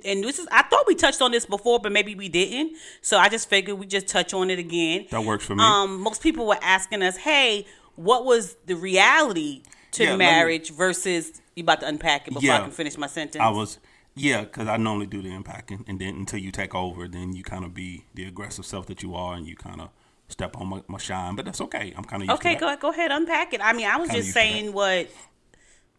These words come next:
Speaker 1: I ain't know about your shine, but go ahead, shine
Speaker 2: Yeah,
Speaker 1: on,
Speaker 2: yeah,
Speaker 1: bro.
Speaker 2: you, you
Speaker 1: Shine
Speaker 2: kinda,
Speaker 1: on.
Speaker 2: you kinda dull
Speaker 1: Shine
Speaker 2: my
Speaker 1: on,
Speaker 2: shine. It's okay,
Speaker 1: shine,
Speaker 2: though. It's okay,
Speaker 1: shine.
Speaker 2: though.
Speaker 1: I'm not, I'm closing my eyes. I'm not even gonna say nothing, y'all.
Speaker 2: Wow.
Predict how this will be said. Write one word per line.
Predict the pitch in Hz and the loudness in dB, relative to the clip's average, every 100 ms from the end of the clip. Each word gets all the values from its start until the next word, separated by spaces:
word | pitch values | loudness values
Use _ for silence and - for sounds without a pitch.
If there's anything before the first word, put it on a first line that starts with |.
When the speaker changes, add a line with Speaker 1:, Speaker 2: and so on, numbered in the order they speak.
| _ _ 123 | _ _ -16
Speaker 1:
I | 135 | -12
ain't | 185 | -10
know | 214 | -10
about | 214 214 | -12 -10
your | 160 | -6
shine, | - 214 170 147 | -2 -2 -2 -6
but | 143 | -8
go | 151 185 | -8 -8
ahead, | 180 | -8
shine | 175 208 214 | 0 2 2
Speaker 2:
Yeah, | |
Speaker 1:
on, | 208 | 2
Speaker 2:
yeah, | 175 | 4
Speaker 1:
bro. | 165 | 2
Speaker 2:
you, | 160 | 2
you | |
Speaker 1:
Shine | - 190 | 0 0
Speaker 2:
kinda, | 175 | 0
Speaker 1:
on. | 156 | -2
Speaker 2:
you | 156 | -4
kinda | 143 127 | -4 -2
dull | 127 | 4
Speaker 1:
Shine | 226 269 | 8 10
Speaker 2:
my | 302 | 8
Speaker 1:
on, | 285 | 2
Speaker 2:
shine. | - | 0
It's | 349 | -2
okay, | 427 | 2
Speaker 1:
shine, | 277 403 269 | 4 4 2
Speaker 2:
though. | |
It's | - | 0
okay, | 254 277 | 0 2
Speaker 1:
shine. | 254 | 0
Speaker 2:
though. | - - | -4 -4
Speaker 1:
I'm | 175 233 | -2 0
not, | 240 | -2
I'm | 233 | -4
closing | 233 262 233 | 0 0 2
my | 226 | 0
eyes. | 214 190 160 196 | 4 4 2 0
I'm | |
not | 208 | -4
even | 196 | -4
gonna | 202 | -6
say | 196 | -6
nothing, | 170 139 | -6 -6
y'all. | 143 131 - - | -4 -4 -6 -6
Speaker 2:
Wow. | 95 92 87 | -2 -2 -4